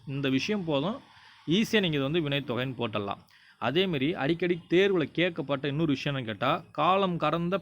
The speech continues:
பெயரெச்சமே வினைத்தொகையாகும்." இது தேர்வுல கேட்டிருக்கிறாங்க.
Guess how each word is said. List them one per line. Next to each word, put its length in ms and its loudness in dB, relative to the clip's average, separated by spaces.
பெயரெச்சமே 800 2
வினைத்தொகையாகும்." 760 -4
இது 180 -2
தேர்வுல 240 -2
கேட்டிருக்கிறாங்க. 800 -2